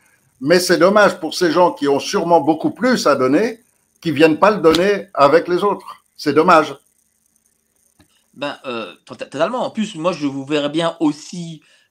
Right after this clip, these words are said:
Speaker 2: euh, je vous verrais bien rejoindre auprès de vous, euh, notre ami, euh, Étienne Chouard, qui a aussi un peu les, euh,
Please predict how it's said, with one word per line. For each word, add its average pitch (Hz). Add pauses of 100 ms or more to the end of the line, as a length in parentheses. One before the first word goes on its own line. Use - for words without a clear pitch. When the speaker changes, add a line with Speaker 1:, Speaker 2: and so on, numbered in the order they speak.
Speaker 2:
euh, 120
je 113
vous 139
verrais 131
bien 165
rejoindre 139
auprès 120
de 135
vous, 131
euh, 104
notre 107
ami, 120
euh, 98
Étienne 147
Chouard, 220
qui -
a 113
aussi 151
un 131
peu 139
les, 117 (680)
euh, 98